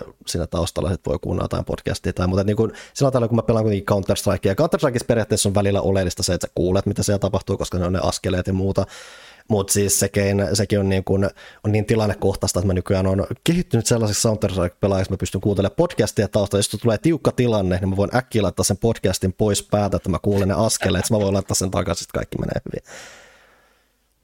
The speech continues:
Mut monenlaisia just niin kuin, varsinkin jotkut tommoset niin kuin pienen budje-, niin kuin jotkut varsinkin just niin kuin, että no Hades on vähän huono esimerkki ehkä siinä, kun siinä oikeasti on vähän mielenkiintoista tarinaa, mutta just niin kuin monet niin kuin roguelikeit ja tämmöiset just, mi-,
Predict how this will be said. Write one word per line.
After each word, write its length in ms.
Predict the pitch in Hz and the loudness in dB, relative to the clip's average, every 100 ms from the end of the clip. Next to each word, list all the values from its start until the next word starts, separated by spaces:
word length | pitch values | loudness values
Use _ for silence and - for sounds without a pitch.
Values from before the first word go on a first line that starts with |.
| _ _ _ - | _ _ _ -4
Mut 100 | 131 | 0
monenlaisia 460 | 160 180 151 127 123 | 2 2 2 2 0
just 140 | 123 | 2
niin 120 | 117 | 0
kuin, 220 | 113 104 98 | 2 2 2
varsinkin 260 | 131 131 | 2 2
jotkut 240 | 107 92 - | 2 -2 0
tommoset 280 | 90 92 87 | -2 0 -2
niin 180 | 90 | -2
kuin 280 | - 92 - - _ _ _ _ _ _ _ _ _ _ _ _ | -2 -4 -4 -8 _ _ _ _ _ _ _ _ _ _ _ _
pienen 300 | 110 98 95 | 0 2 0
budje-, 500 | - 95 80 - - | 0 -2 -2 -6 -4
niin 100 | 98 | 0
kuin 100 | 107 | 2
jotkut 260 | 110 110 104 | 0 0 0
varsinkin 240 | 107 104 | 2 2
just 140 | 95 | 0
niin 120 | 101 95 | 0 2
kuin, 140 | 98 | 0
että 140 | 87 - _ _ _ _ - _ - | -2 -14 _ _ _ _ -20 _ -2
no 80 | |
Hades 320 | 113 214 190 123 | 2 2 2 2
on 40 | |
vähän 140 | 107 | 2
huono 240 | 104 101 95 | 2 2 2
esimerkki 420 | 95 92 87 95 | 2 0 0 -2
ehkä 180 | 90 98 | -2 0
siinä, 180 | 95 90 | 0 0
kun 100 | 87 | -2
siinä 200 | 90 87 | -2 -2
oikeasti 340 | 87 85 - | -2 -4 -4
on 220 | 90 90 | -2 -2
vähän 180 | 90 87 | -2 -2
mielenkiintoista 600 | 90 87 92 90 - 87 | -2 -2 -2 -4 -4 -6
tarinaa, 340 | 87 90 90 87 | -4 -2 0 -2
mutta 160 | 87 | -2
just 120 | 101 | -2
niin 100 | 107 | -2
kuin 80 | 101 | 0
monet 180 | 110 107 | 0 0
niin 80 | 101 | 0
kuin 120 | 101 | 0
roguelikeit 640 | 95 92 95 92 87 - | 0 0 0 0 -2 -4
ja 60 | 87 | -4
tämmöiset 500 | 87 87 87 82 - | -2 -2 -2 -4 -6
just, 200 | 85 - | -6 -4
mi-, 220 | 87 85 | -4 -4